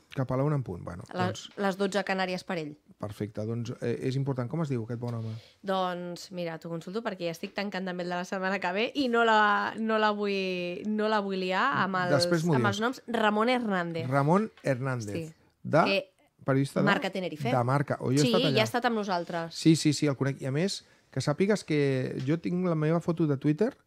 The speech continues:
Speaker 2: Mm.
Speaker 1: està feta a un estudi de Marca Tenerife, perquè vaig fer el Pericos Online des d'allà durant tota una setmana a l'any, eh, dos mil disset.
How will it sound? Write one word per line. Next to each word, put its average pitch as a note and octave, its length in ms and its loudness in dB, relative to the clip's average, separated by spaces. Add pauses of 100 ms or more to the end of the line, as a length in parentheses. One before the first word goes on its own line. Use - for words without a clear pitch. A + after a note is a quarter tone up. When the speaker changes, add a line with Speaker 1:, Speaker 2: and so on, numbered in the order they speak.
(220)
Speaker 2:
Mm. F#3 80 -10
Speaker 1:
està F3+ 200 -2
feta D#3 220 0
a - 20 4
un D#3 100 2
estudi D3+ 260 2
de D3+ 80 4
Marca C3 500 0
Tenerife, A2+ 420 -2
perquè A#2+ 220 -8
vaig B2+ 180 -4
fer D3 120 0
el C#3 100 2
Pericos C#3 300 -2
Online C3 320 0
des A2 160 -4
d'allà B2 380 0 (400)
durant A#2+ 220 0
tota C3 180 0
una C#3 160 -2
setmana C3 720 -2
a B2 220 -4
l'any, D#3 640 -2
eh, D3 200 -2
dos C3 160 -2
mil D3+ 140 2
disset. D3+ 280 0